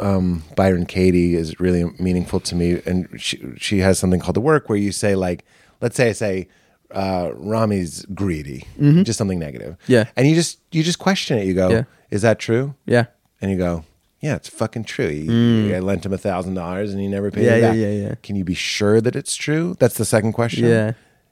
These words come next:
Speaker 1: It's so, I have the chills just thinking about it. No one does that. Can you be sure that it's true? Very
Speaker 2: Yeah.
Speaker 1: few of us do it.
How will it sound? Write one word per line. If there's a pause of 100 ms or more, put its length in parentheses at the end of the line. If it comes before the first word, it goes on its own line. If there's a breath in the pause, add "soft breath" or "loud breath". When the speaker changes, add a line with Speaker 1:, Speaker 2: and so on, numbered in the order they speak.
(140)
Speaker 1:
It's
so,
I
have
the
chills
just
thinking
about
it.
No
one
does
that. (300 soft breath)
Can
you
be
sure
that
it's
true?
Very
Speaker 2:
Yeah.
Speaker 1:
few
of
us
do
it.